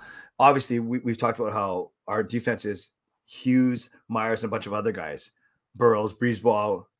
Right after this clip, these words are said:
Juleson, and Wolanin on tonight's. And they talked about how the first half of the first period, the, the four guys, especially the, the non-regulars, were quite shaky.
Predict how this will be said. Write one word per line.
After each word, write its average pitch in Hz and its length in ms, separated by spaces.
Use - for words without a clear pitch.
Juleson, 110 420
and 107 100
Wolanin 107 460
on 87 160
tonight's. 104 360
And 131 180
they 143 120
talked 175 180
about 185 160
how 156 140
the 131 100
first 165 420
half 135 260
of 135 40
the 117 60
first - 320
period, 117 320
the, 110 220
the 104 100
four 123 260
guys, 110 400
especially 113 480
the, 92 320
the 98 80
non-regulars, 101 1040
were 113 100
quite - 240
shaky. 113 600